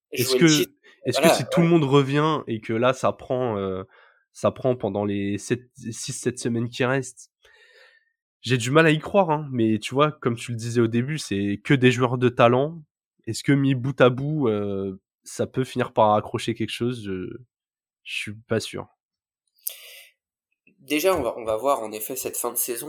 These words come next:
Speaker 2: où, de, de mémoire, donc ils ont sept matchs à jouer, euh, et ils jouent, je crois, euh,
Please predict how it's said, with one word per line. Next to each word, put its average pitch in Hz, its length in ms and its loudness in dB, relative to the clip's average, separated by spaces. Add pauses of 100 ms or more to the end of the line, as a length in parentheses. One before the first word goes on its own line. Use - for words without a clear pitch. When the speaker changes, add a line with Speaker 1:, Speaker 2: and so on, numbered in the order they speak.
(160)
Speaker 2:
où, 117 540 -10 (320)
de, 127 100 -16
de 120 120 -8
mémoire, 123 380 -4
donc 113 180 -16
ils 107 120 -12
ont 107 60 -14
sept - 240 -10
matchs 120 240 -8
à 104 80 -8
jouer, 117 400 -12 (280)
euh, 104 560 -10 (480)
et 113 140 -8
ils 113 160 -14
jouent, 151 540 -12
je 127 80 -12
crois, 135 520 -4 (380)
euh, 107 500 -10